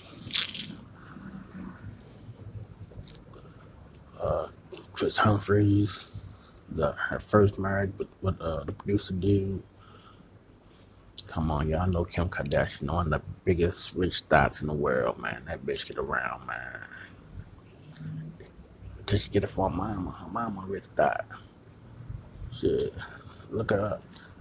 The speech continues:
Kris Jenner, then got around almost everybody in Hollywood, probably.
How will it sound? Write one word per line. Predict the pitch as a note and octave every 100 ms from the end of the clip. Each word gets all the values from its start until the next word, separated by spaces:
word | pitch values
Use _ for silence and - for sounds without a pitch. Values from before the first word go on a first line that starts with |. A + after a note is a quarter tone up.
| - - - -
Kris | - G#2 -
Jenner, | - A2 G#2 - - - - - -
then | G2+
got | F#2+ G2
around | F#2 G2 F#2 G2+ G2 - -
almost | G2+ -
everybody | G#2+ G#2 G#2 G2+
in |
Hollywood, | G2+ G2+ G2+ F#2 -
probably. | - - -